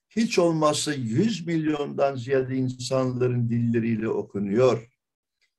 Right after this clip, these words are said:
ve insanları terbiye ve nefislerini teskiye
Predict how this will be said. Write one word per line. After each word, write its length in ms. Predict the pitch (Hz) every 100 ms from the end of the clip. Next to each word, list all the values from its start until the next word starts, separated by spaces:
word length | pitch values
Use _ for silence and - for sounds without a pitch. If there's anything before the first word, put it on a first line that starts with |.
| _ -
ve 120 | 107
insanları 840 | 127 123 - 123 120 117 110 110
terbiye 880 | 110 110 92 98 98 131 156 156 156 _ _ -
ve 160 | 104
nefislerini 800 | 120 117 117 - - 107 110 101
teskiye 920 | - 90 - - - 98 123 143 143